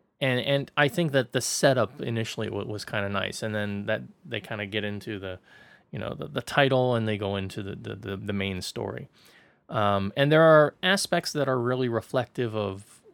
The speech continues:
uh, current political discussions, you might say. So you've got the issues of terrorism here.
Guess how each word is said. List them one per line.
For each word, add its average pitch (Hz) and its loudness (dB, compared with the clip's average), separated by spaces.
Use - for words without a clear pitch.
uh, - -20
current 147 2
political 123 -2
discussions, 151 -4
you 147 -4
might 147 -4
say. 147 -4
So - -6
you've 113 -2
got 113 0
the 113 0
issues 107 -6
of - -12
terrorism 139 0
here. 127 -4